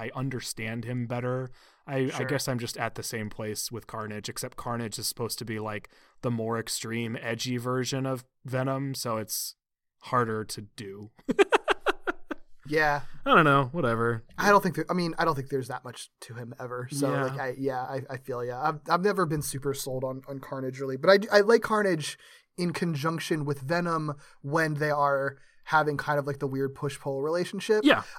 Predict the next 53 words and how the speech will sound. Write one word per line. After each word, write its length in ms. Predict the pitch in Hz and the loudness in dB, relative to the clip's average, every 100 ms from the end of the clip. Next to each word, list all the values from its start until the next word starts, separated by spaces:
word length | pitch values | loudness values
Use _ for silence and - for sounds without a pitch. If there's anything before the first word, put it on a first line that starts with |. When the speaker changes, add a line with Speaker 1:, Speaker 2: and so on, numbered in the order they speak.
| - - | -16 4
Speaker 2:
I 120 | 185 | 8
don't 180 | 202 196 | 8 6
care 260 | - 170 160 | 6 6 8
really 220 | 160 156 | 8 6
about 240 | 147 151 | 6 6
it 60 | 143 - - - | 4 -4 -16 -6
here 280 | 151 151 208 | 0 4 6
'cause 160 | 185 | 6
they're 120 | 143 143 | 2 2
just, 180 | 139 | 0
like, 160 | 151 120 | -4 -4
buddies 460 | 127 131 151 160 147 | -2 2 2 2 0
and 80 | |
it's 100 | 135 | -4
kinda 220 | - 151 139 | -2 0 0
weird. 400 | 135 147 185 - - - - | 0 0 0 -4 -20 -8 4
Um, 200 | 151 151 | 6 8
Speaker 1:
I 60 | |
like 200 | 180 233 | 10 12
Speaker 2:
but 60 | 190 | 10
Speaker 1:
them 160 | 214 190 | 8 4
best 260 | 214 - | 2 2
when 120 | 202 202 | 0 2
they're 140 | 208 | 2
enemies, 640 | 185 131 113 101 95 - - | 0 0 -2 -6 -8 -10 -8
personally. 320 | - 120 233 | -4 2 8
Speaker 2:
Yeah, 300 | 214 156 139 131 - - | 10 10 6 0 -2 2
Speaker 1:
<laughs> 180 | - 185 | 4 6
Speaker 2:
yeah. 300 | 165 147 139 214 | 6 6 2 6
But, 200 | 240 240 | 8 10
you 60 | 262 | 8
know, 240 | 233 240 - - | 6 4 2 2
I 100 | 214 | 4
mean, 320 | 208 190 151 | 4 2 0
the 100 | 185 | 0
synoptic 580 | - 214 214 214 - - | 2 6 6 6 4 2
thing 220 | 196 175 | 2 2
obviously 480 | 156 160 165 151 156 | 6 6 6 0 0
is 80 | 143 | 0
some, 200 | 165 156 | 0 -2
is 100 | 156 | -4
sort 220 | 139 160 156 | 0 0 0
of, 60 | |
like, 140 | 151 147 | -2 -2
a 40 | |
different 320 | 135 151 147 | -4 -4 -4
scenario 560 | - 143 135 156 165 165 | -4 -2 0 0 2 2
for 260 | 160 175 | 2 0
them 220 | 175 180 170 | 2 0 0
to, 120 | 160 | -4
like, 100 | 139 | -2
kind 180 | 139 147 | 0 0
of 140 | 143 | 0